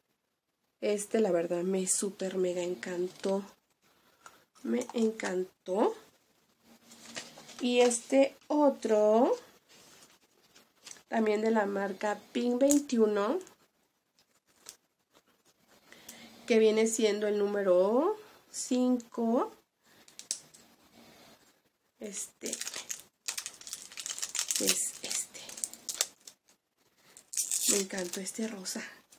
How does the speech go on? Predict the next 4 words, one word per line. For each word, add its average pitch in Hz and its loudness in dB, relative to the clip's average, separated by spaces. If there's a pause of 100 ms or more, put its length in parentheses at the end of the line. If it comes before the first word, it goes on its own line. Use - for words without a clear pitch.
(120)
Me 196 -10
encantó. 190 -10 (1700)
Miren. 190 -12 (920)
¡Ay! 571 2